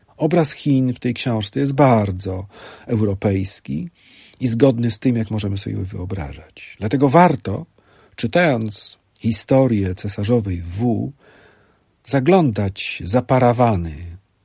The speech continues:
podsłuchiwać, wsłuchiwać się i znajdować metafory i kody i zobaczyć prawdziwe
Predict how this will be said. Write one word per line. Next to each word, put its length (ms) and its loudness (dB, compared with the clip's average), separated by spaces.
podsłuchiwać, 1000 -4
wsłuchiwać 840 -2
się 400 -8
i 120 -2
znajdować 440 4
metafory 640 2
i 100 -6
kody 520 -4
i 80 -4
zobaczyć 480 2
prawdziwe 720 -2